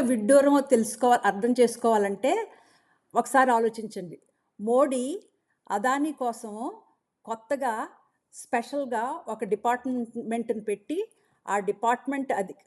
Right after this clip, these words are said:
అధికారాన్ని అదానీ చేతిలో పెట్టి అదానీని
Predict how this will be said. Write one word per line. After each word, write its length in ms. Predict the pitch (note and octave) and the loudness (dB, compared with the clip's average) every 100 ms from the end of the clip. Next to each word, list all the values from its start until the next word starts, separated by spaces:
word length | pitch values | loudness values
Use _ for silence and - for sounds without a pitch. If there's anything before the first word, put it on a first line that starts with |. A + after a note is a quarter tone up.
| _ | _
అధికారాన్ని 720 | G3+ G#3+ A#3 B3 B3 A#3+ A#3 A3+ | -6 -4 0 0 2 0 -2 -4
అదానీ 400 | F3 F3+ G#3+ A#3 B3 | -6 -2 0 0 0
చేతిలో 400 | B3 A#3 A#3 A#3 | 2 2 -2 -2
పెట్టి 360 | A3 G#3+ C#4+ G#4 - _ _ - | -4 -4 -6 -6 -8 _ _ -4
అదానీని 640 | F#3 A#3 B3 B3+ A#3+ | 2 4 4 2 0